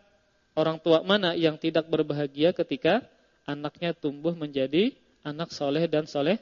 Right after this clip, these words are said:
sol-, sol-, soleh dan solehah, ya. Maka para ikhwah sekalian, inilah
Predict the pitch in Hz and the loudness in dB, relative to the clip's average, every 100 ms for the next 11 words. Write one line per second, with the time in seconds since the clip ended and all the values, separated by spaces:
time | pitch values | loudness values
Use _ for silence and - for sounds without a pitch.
0 | _ - 143 127 - 131 - 156 165 170 | _ -14 -12 -12 -10 -12 -2 2 2 2
1 | 151 147 135 135 - 127 139 131 - _ | 0 0 -2 -2 -4 -6 -10 -16 -16 _
2 | _ _ 151 170 151 151 170 175 156 - | _ _ -4 0 2 0 0 0 0 -2
3 | 151 160 233 - _ _ _ _ 180 170 | 4 6 4 2 _ _ _ _ 0 4
4 | 175 | 4